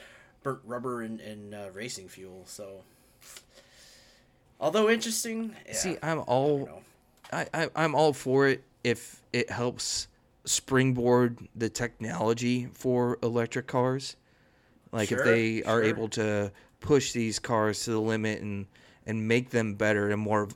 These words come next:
Speaker 2: uh, uh, more viable for the everyday life. But, I mean, right now, there's some limitations to those vehicles
Speaker 1: Right.
Speaker 2: right now. And, and while I think, uh, a, a,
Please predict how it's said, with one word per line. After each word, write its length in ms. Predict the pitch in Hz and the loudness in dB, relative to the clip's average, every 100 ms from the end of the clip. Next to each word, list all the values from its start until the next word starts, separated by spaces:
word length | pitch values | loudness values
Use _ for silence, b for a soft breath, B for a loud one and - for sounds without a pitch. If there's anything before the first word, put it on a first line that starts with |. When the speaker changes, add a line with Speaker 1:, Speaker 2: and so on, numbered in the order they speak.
| - | -6
Speaker 2:
uh, 360 | 131 113 120 | -4 -2 0
uh, 20 | 117 | 2
more 260 | 120 113 | 4 4
viable 840 | 107 117 117 120 127 113 107 104 - b b b _ | 4 4 4 6 6 4 0 -2 -6 b b b _
for 540 | - 113 110 104 101 | -10 -4 0 0 0
the 120 | 98 98 | -4 -2
everyday 500 | 131 120 117 110 110 | 0 2 0 4 4
life. 520 | 107 110 104 98 - - - | 6 4 2 0 -8 -18 -4
But, 380 | 120 113 113 - _ _ _ _ _ | 2 4 2 0 _ _ _ _ _
I 60 | 120 | -2
mean, 220 | 120 113 | 0 0
right 220 | 120 139 | 0 0
now, 260 | 123 139 117 | 0 0 2
there's 440 | 113 120 110 - - _ | 2 2 0 -6 -12 _
some 720 | - - 110 104 104 101 107 - _ | -8 -4 -2 -2 -2 -6 -10 -16 _
limitations 840 | 151 180 147 165 175 - 117 107 - | -2 0 0 0 0 0 -4 -4 -4
to 100 | 113 | 0
those 260 | 113 107 | 2 2
vehicles 520 | 110 127 131 123 101 | 0 0 2 0 -4
Speaker 1:
Right. 120 | 107 104 | -4 -4
Speaker 2:
right 140 | - | -4
now. 280 | 107 104 104 | -6 -6 -6
And, 200 | 104 98 b b b b b - | -8 -10 b b b b b -8
and 380 | 107 107 104 135 _ _ _ | -4 -2 -4 -10 _ _ _
while 540 | 117 117 117 113 113 110 _ _ | 0 4 4 4 0 -4 _ _
I 120 | 117 113 | -2 -2
think, 520 | - 127 117 - - | 0 0 -2 -6 -8
uh, 520 | 110 107 101 101 101 - - | -2 0 0 -2 -4 -6 -6
a, 160 | 107 110 - | -4 -4 -4
a, 140 | 82 | -8